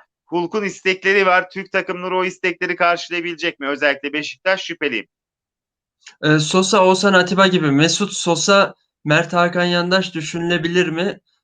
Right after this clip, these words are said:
Speaker 2: Beşiktaş şampiyon olmuştu. Bence çok
Speaker 1: Ama
Speaker 2: zor abi,
Speaker 1: işte,
Speaker 2: bilmiyorum.
Speaker 1: e, e, Mesut Sosa, Mert Hakan da Gustavo nerede olacak? Gustavo'suz
Speaker 2: Veya
Speaker 1: bir
Speaker 2: Ozan.
Speaker 1: takım düş-,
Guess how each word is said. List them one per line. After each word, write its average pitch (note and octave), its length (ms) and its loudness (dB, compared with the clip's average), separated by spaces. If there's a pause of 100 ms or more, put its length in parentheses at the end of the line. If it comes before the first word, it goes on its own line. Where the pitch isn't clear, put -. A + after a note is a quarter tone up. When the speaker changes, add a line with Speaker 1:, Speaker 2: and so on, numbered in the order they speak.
(140)
Speaker 2:
Beşiktaş D3+ 360 -2
şampiyon D#3+ 380 -2
olmuştu. D3+ 720 -4
Bence D3+ 340 0
çok D#3+ 180 0
Speaker 1:
Ama C#3 100 2
Speaker 2:
zor C#3+ 120 4
abi, C#3 280 2
Speaker 1:
işte, F#3+ 140 2
Speaker 2:
bilmiyorum. D3 260 0
Speaker 1:
e, C3 180 -10 (520)
e, A#2 400 -2
Mesut C#3 500 -4
Sosa, F3+ 280 0
Mert F3+ 320 0
Hakan F#3+ 380 0
da F#3 40 -2
Gustavo E3+ 540 0
nerede G3 260 0
olacak? D3+ 420 -2 (960)
Gustavo'suz C#3 380 2
Speaker 2:
Veya C#3+ 180 4
Speaker 1:
bir C#3+ 40 2
Speaker 2:
Ozan. D3 180 2
Speaker 1:
takım F3 300 0
düş-, F#3+ 120 -12